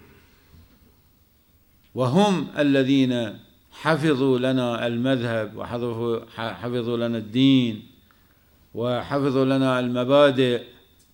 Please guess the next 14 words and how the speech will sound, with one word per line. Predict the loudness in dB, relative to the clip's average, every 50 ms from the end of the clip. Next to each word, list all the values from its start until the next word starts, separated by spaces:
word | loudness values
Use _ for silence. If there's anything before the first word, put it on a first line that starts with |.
| _ _ _ _ _ _ _ _ _ _ _ _ _ _ _ _
سواء | _ -6 -2 -2 0 0 0 0 0 -2
أحكامًا | -4 -6 -4 -2 -2 0 0 0 0 0 0 0 -2 -4
أو | -4 -4 -4 -2 -2 -2 -2 -4 -8 -10 -14 -18 _ _
عقائد | -12 -12 -6 -2 0 0 2 0 0 -2 -4 -4 -4 -6 -8 -10
أو | -12 -12 -10 -10 -8 -8 -8 -10 -10 -12 -16 -18 -20 -20 _ -20 -20 -14
مواعظ | -10 -8 -4 -2 0 0 0 0 0 -2 -4 -6 -6 -8 -10 -12
أو | -10 -10 -8 -8 -8 -10 -12 -14 -14 -10
إلى | -6 -4 -4
آخره. | -4 -4 -6 -6 -8 -10 -10 -12 -14 -16 -18 -20 _ _ _ _ _ _ _ _ _ _ _ _ _ _ _ _ _ _ _ _ _ _ _ _ _ -14
بكتاباتهم | -8 -6 -4 -4 0 2 2 2 2 2 2 2 2 0 0 2 2 2 2 2 0 -2 -6 -10 -14 -6
بقي | -2 -2 -2 0 0 2 2 2
الدين | 2 0 0 0 2
والمذهب | 2 0 0 0 0 -2 -2 -2 -2 -4
مستمرًا، | -4 -4 -8 -10 -8 -8 -6 -6 -6 -6 -8 -10 -12 -14